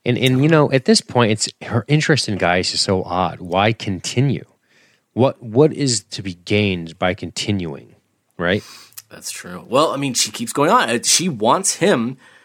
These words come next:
Speaker 2: even throughout, even though she's participating in the Cylon, uh, conspiracy against them all and trying to wipe out the human race, she s-, explicitly says, "I hope you survive this.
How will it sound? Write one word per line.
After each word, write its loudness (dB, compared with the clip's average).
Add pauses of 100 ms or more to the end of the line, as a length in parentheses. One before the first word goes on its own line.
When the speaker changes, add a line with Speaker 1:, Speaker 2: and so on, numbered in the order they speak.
(180)
Speaker 2:
even 2
throughout, 2
even 2
though 4
she's -2
participating 0
in 0
the -2
Cylon, 2
uh, -2
conspiracy -2
against 0
them 2
all 2
and 0
trying 2
to -4
wipe 2
out -6
the -12
human -8
race, -2 (240)
she -4
s-, 0
explicitly 0
says, 4
"I 2
hope 0
you 2
survive 4
this. -6